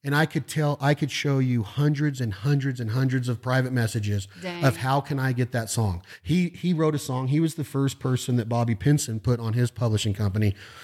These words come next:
Speaker 1: five years ago. And it's not, it,
Speaker 2: Wow.
Speaker 1: it didn't go anywhere, but they wrote a song together called Wingman.
Speaker 2: Mm.
Speaker 1: It is one of the most clever songs you'll ever listen to. And then they wrote a song called One Whiskey Away that's on the new album. Both of those are on the new album.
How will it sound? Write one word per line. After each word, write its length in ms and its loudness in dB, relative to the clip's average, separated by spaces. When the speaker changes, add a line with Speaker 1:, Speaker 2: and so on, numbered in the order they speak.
Speaker 1:
five 340 0
years 220 0
ago. 200 0
And 80 2
it's 120 -8
not, 100 0
it, 40 -2
Speaker 2:
Wow. 200 0
Speaker 1:
it 80 0
didn't 200 2
go 140 0
anywhere, 300 0
but 340 0
they 120 2
wrote 180 2
a 60 0
song 320 0
together 340 0
called 420 0
Wingman. 460 2
Speaker 2:
Mm. 300 -10
Speaker 1:
It 100 -2
is 120 2
one 120 2
of 40 0
the 60 0
most 200 -2
clever 320 0
songs 340 0
you'll 140 2
ever 120 2
listen 280 0
to. 120 -4
And 180 -2
then 100 2
they 100 2
wrote 180 2
a 40 0
song 240 -2
called 220 -2
One 240 2
Whiskey 320 -2
Away 300 2
that's 200 -2
on 140 0
the 80 2
new 160 2
album. 240 0
Both 260 2
of 60 -4
those 200 0
are 80 -2
on 80 0
the 60 2
new 140 2
album. 320 2